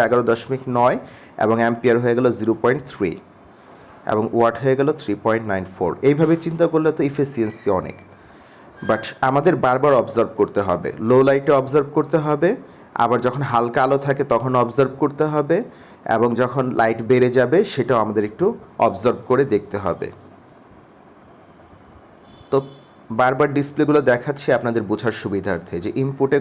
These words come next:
কত এবং ব্যাটারি কততে চার্জ হচ্ছে সেটা বোঝার সুবিধার্থে। খেয়াল করুন, ওই একই অবস্থা। তো অল্প আলো, এর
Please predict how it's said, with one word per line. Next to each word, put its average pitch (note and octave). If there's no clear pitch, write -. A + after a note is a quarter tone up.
কত C#3
এবং A#2+
ব্যাটারি A2+
কততে B2
চার্জ F#2+
হচ্ছে G#2
সেটা A2+
বোঝার G2+
সুবিধার্থে। F2+
খেয়াল A2+
করুন, B2+
ওই B2+
একই A#2
অবস্থা। F2+
তো A#2
অল্প B2+
আলো, D3+
এর G#2+